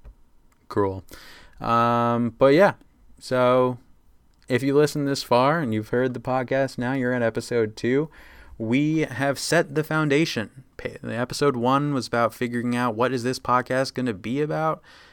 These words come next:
and episode two is laying the foundation. Now let's build a house. You know, we're gonna decorate it and set up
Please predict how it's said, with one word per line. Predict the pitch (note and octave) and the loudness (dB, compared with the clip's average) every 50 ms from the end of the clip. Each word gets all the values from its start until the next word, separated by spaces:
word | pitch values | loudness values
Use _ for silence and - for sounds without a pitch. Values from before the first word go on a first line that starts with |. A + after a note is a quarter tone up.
| _ _ _ | _ _ _
and | - A2+ A2 A2+ | -8 -6 -4 -4
episode | B2 B2 - B2+ - C3+ B2+ B2 A#2 | -4 -4 -4 -4 -2 -2 -2 -2 -2
two | - C3 C3+ C#3 | -4 -4 -2 -2
is | C3 A2+ G2+ G#2 | -2 -2 -2 -4
laying | G#2 G#2+ A#2 A#2+ B2 B2 B2+ B2+ | -4 -2 -2 -2 -2 -2 -2 -4
the | A#2+ | -4
foundation. | - - B2 A#2+ B2 B2 A#2+ A#2 B2 B2+ - - C#3 C3+ C3+ C3 A2 G2 F#2 | -4 -4 -2 -2 0 0 0 0 0 -2 -2 -4 -4 -4 -4 -4 -4 -6 -6
Now | F#2 G2 A2 B2 B2+ | -2 0 2 2 2
let's | B2+ B2+ - | 0 -2 -6
build | - - B2+ C3+ C#3 C#3 | -6 -2 -2 0 0 0
a | C3 | 0
house. | A#2 - G2 E2+ - - - - - - - - - | 0 -2 -2 -4 -4 -6 -10 -10 -10 -10 -12 -10 -10
You | A2+ G#2 G2+ | -8 -8 -6
know, | G2 F#2 F2+ F2+ | -6 -6 -6 -4
we're | F#2 G#2+ | -4 -4
gonna | G#2 G2+ F2 | -4 -6 -8
decorate | F2 - - A2+ A2+ A2+ - - B2 A#2+ A#2+ A#2+ A#2 A#2 | -8 -4 0 0 0 0 0 -2 -2 -2 0 0 -2 -2
it | A#2 A#2 A#2 A2+ | -2 -2 -2 -4
and | A2 G2+ - | -4 -8 -10
set | - G#2+ G#2 | -8 -8 -6
up | G2+ G2 - - | -6 -6 -8 -10